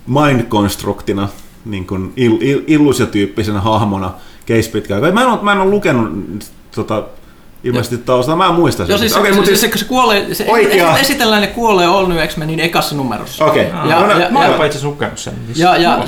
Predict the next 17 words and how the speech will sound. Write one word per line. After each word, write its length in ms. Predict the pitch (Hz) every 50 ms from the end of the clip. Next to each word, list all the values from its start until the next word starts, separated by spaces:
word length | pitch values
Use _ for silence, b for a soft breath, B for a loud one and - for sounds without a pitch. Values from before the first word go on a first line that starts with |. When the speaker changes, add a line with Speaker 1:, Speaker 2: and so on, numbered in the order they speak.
| 180 -
Speaker 2:
ja 280 | 202 226 240 - - -
sitten 440 | - - 208 202 202 - - 175 170
lisäksi 500 | 180 196 - 170 - - - 165 151 131
se 160 | - - 165
on 100 | 156 156
myös 300 | 165 160 160 151 - -
viittaus, 720 | 202 214 196 180 117 - 165 151 143 143 143 139 - - B B B B B B B B
se 240 | - - 151 147 147
on 260 | 143 139 139 139 139 143 139 139 135 135 135 135 139 143
Monster 380 | 156 175 185 165 - - 127
Magnet, 760 | 127 127 131 131 131 131 131 131 127 120 120 - - - - - - - - - 143 135
ö, 280 | 131 123 120 123 110 113 - - - 135 139 - - - - -
bändin 300 | 123 117 123 120 127 131 135 -
biisi 380 | - - - 101 - 123 - - 131 - - - - - - - 113
alun 200 | 107 - - - -
perin. 120 | 87 - 165 - - -
Speaker 1:
Teenage 260 | 104 98 92 90 87